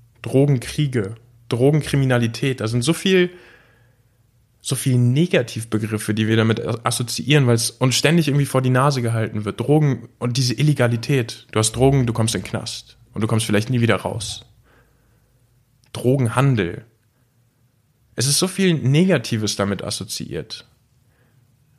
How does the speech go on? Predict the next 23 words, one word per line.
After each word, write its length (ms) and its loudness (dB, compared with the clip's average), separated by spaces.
Und 160 2
ich 120 -2
finde, 220 2
es 100 -2
ist 120 -2
immer 240 0
noch 320 -2
total 440 -2
schwierig, 560 0
auch 140 -2
in 100 0
unserer 240 0
heutigen 320 0
Gesellschaft 440 0
zum 120 -2
Beispiel 260 0
zu 120 -8
sagen, 500 0
dass 160 -2
man 180 2
kifft 480 -4
in 100 0
Deutschland. 580 0